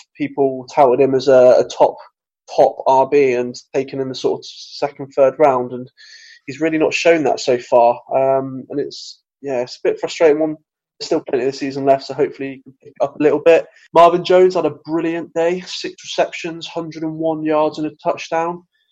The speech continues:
He sort of torched the, uh, the Eagles secondary for, for much of the game. And then the flip side of that, Kenny Golladay,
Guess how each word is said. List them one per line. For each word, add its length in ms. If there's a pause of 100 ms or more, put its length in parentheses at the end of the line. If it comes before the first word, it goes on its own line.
(180)
He 120
sort 320
of 60 (440)
torched 400
the, 240
uh, 300 (400)
the 100
Eagles 680
secondary 600
for, 280
for 120
much 280
of 60
the 80
game. 380 (760)
And 80
then 280
the 80
flip 300
side 260
of 60
that, 240
Kenny 320
Golladay, 600